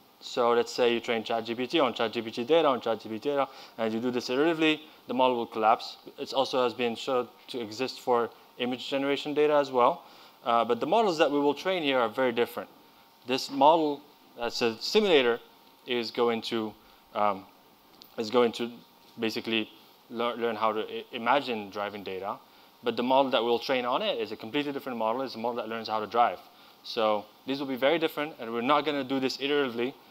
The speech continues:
This is gonna be just a one-step process, and, uh, we will improve both of the models, uh, independently, but there's not gonna be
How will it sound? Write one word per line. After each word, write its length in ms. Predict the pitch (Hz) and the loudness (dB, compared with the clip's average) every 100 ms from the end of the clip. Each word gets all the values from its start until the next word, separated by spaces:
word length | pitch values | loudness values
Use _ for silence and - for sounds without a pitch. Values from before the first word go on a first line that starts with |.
| - | -20
This 100 | - | -14
is 40 | 113 | -6
gonna 140 | 120 | -4
be 100 | 113 | -4
just 200 | 113 127 | -6 -6
a 40 | 165 | -2
one-step 480 | 117 151 - 156 | 0 0 -2 -2
process, 480 | - 135 - 143 - - - - - - | 2 2 2 -4 -8 -18 -20 -20 -20 -6
and, 360 | 110 113 110 | -2 -2 -2
uh, 320 | 110 110 104 104 - - | 0 2 0 -4 -16 -18
we 180 | 113 127 | 0 2
will 240 | 147 175 160 | 4 4 2
improve 400 | 160 175 165 135 | -2 -2 0 2
both 160 | 185 | 2
of 160 | 180 131 | 2 -6
the 80 | 131 | -2
models, 520 | 127 131 170 - - - - - | 0 0 -2 -10 -16 -20 -20 -10
uh, 220 | 117 110 107 - _ | -4 -2 -4 -10 _
independently, 520 | 139 139 175 175 185 196 | -6 -2 -2 -2 -4 -4
but 160 | 127 | -2
there's 140 | 117 113 | -4 0
not 200 | 123 117 | 0 2
gonna 160 | 117 | -2
be 260 | 107 113 | -2 -4